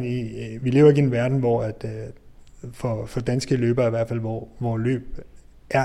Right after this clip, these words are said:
alting og skal være alting. Der er også en, øh,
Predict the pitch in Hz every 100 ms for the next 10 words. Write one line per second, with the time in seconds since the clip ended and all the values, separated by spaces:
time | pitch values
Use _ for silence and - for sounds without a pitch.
0 | - 143 123 - 123 113 - 131 117 113
1 | 113 117 127 117 - 120 - - - 120
2 | 113 120 135 120